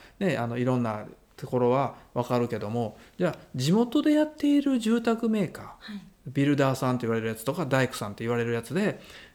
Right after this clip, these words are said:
Speaker 2: あの、そこのホームページをペローンと見に行った時に、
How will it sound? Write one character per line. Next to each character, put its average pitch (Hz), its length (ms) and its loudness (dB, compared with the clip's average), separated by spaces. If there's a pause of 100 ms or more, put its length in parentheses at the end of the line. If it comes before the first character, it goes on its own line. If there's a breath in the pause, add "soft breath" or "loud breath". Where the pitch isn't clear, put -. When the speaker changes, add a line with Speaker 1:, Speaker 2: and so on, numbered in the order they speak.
Speaker 2:
あ 120 140 -2
の、 110 140 -4
そ 160 140 -4
こ 226 100 4
の 190 60 4
ホ 180 160 4
ー 196 60 6
ム 190 60 2
ペ 196 100 6
ー 190 40 8
ジ 165 80 4
を 120 60 4
ペ 139 140 0
ロ 196 100 4
ー 240 100 4
ン 240 60 4
と 180 100 2
見 139 80 2
に 143 60 2
行 147 40 -2
っ - 20 -6
た 131 100 2
時 - 220 -8
に、 123 260 -2